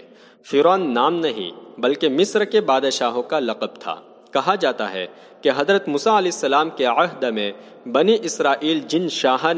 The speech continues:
مصر کے زیر عتاب آئے، وہ یکے بعد دیگر دو فرما روا تھے۔ ایک نجومی نے پیشن گوئی کی تھی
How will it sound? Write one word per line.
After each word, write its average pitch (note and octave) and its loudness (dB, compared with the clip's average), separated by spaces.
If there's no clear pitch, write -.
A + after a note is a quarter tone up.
مصر E3+ -2
کے D#3 0
زیر B2 2
عتاب C3 0
آئے، C3 2
وہ B2 2
یکے C3+ 2
بعد D3 4
دیگر C3+ -2
دو D3 0
فرما A#2+ -2
روا F2+ -2
تھے۔ F2 -12
ایک G#3+ 4
نجومی G#3+ 4
نے A#3+ 8
پیشن F3 2
گوئی B2+ 6
کی G#2+ -6
تھی F2+ -10